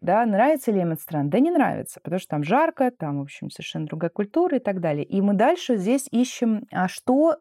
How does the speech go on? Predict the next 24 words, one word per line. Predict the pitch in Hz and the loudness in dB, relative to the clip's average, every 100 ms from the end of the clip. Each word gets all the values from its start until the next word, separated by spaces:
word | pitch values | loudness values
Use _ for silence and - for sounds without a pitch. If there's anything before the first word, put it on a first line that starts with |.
| - | 0
а | 220 | 0
что | 220 - 262 | 0 0 2
даже | 233 233 226 | 2 2 2
в | |
этих | 214 190 175 | 0 -2 -4
условиях | 175 208 247 226 | -2 0 0 0
может | 180 180 175 | -2 -2 -4
нравиться? | 156 - - - _ - - - | -8 -8 -10 -20 _ -20 -16 -4
А | 185 | -2
где | 185 233 | 2 2
у | 262 | 4
нас | 240 - | 2 2
могут | 220 214 | 0 2
быть | 196 208 | 0 -4
чувства | - 190 - 156 | -4 -6 -6 -8
в | 147 | -8
этом | - 147 | -10 -8
месте? | 143 143 - | -8 -10 -8
Ну | 160 180 | -4 2
и | 262 | 2
потихонечку | 262 233 240 285 285 - | 2 -4 0 2 0 2
находим | 240 - 269 165 | 0 2 0 -2
все | 147 - | -6 -8
равно | 156 160 196 269 | -8 -4 2 2